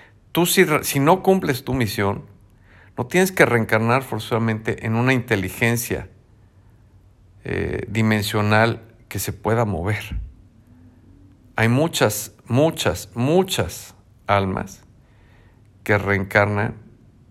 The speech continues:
y no tienen la posibilidad de la movilidad porque vienen enfermos. Inclusive hay almas que pierden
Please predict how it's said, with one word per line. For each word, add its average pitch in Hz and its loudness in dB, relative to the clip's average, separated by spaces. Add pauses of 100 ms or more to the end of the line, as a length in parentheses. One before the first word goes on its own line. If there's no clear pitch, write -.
(180)
y 107 -6
no 117 0
tienen 123 -2
la 92 -4
posibilidad - -6
de 92 0
la - -6
movilidad 98 0
porque 98 -10
vienen 107 0
enfermos. 113 -4 (2000)
Inclusive 117 2
hay 135 8
almas 127 4
que - -10
pierden 110 0